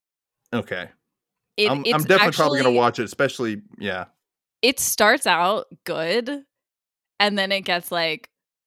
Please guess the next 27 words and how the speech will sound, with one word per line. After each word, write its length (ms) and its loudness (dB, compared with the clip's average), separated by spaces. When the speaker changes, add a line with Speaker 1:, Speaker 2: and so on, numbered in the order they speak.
Speaker 2:
really 560 -2
bonkers 760 -2
bad, 720 2
and 160 -4
you're 100 2
like, 260 2
"Okay, 480 -4
I 100 -4
guess 180 -4
I'll 160 -2
see 240 -6
where 120 0
else 240 2
you 120 -4
can 100 -2
take 220 -2
this." 680 -4
<laughs> 260 -4
Speaker 1:
It's 140 -2
not 160 4
as 80 0
bad 200 6
as 100 -2
Riverdale, 460 2
though, 240 -2
is 120 -2
it? 160 -2